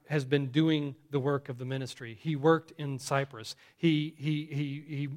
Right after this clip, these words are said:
met with Paul, with Peter. He wrote the, the gospel of, of, uh, that bears his name, of Mark. And at some point, at some time, he and Paul reconnected,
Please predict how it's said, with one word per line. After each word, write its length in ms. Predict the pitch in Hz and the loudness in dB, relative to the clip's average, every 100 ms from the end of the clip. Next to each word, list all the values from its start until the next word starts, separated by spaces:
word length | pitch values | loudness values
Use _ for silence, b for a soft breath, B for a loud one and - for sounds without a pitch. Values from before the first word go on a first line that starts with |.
| 160 | -8
met 420 | 160 156 165 160 | 2 4 4 2
with 240 | 147 139 | 0 0
Paul, 320 | - 151 147 147 | 0 2 2 2
with 200 | 143 - | 0 0
Peter. 420 | 170 156 131 117 B B | -2 0 -2 -6 B B
He 180 | - 165 | 0 2
wrote 420 | 151 170 175 156 | 8 10 8 4
the, 240 | 147 139 143 | 0 0 0
the 140 | 143 | -2
gospel 680 | 127 151 160 - 151 135 131 | 6 8 8 4 -2 -2 -2
of, 340 | 143 131 127 135 | -4 -4 -4 -10
of, 360 | - 139 131 117 | -6 -2 -2 -6
uh, 180 | 123 113 131 | -12 -12 -10
that 180 | 135 135 | -10 0
bears 340 | 147 156 151 | 4 4 2
his 180 | - 123 | -2 -4
name, 340 | 139 139 127 | -4 -4 -6
of 120 | 123 123 | -10 -8
Mark. 360 | 143 135 - _ b b - | -4 -4 -6 _ b b 0
And 280 | 160 156 156 - 156 | 2 2 0 -10 -8
at 180 | 170 156 | -4 -2
some 240 | - 190 196 | 4 4 6
point, 300 | 196 160 156 | 6 6 4
at 100 | 143 | 0
some 220 | 180 180 | 2 2
time, 300 | 165 147 143 | 2 0 -2
he 260 | 170 180 | 0 2
and 120 | 170 143 | 2 0
Paul 440 | - 170 151 139 B B | 0 2 2 0 B B
reconnected, 920 | 147 170 170 165 160 165 - 135 127 | 2 2 2 0 2 0 -2 -6 -6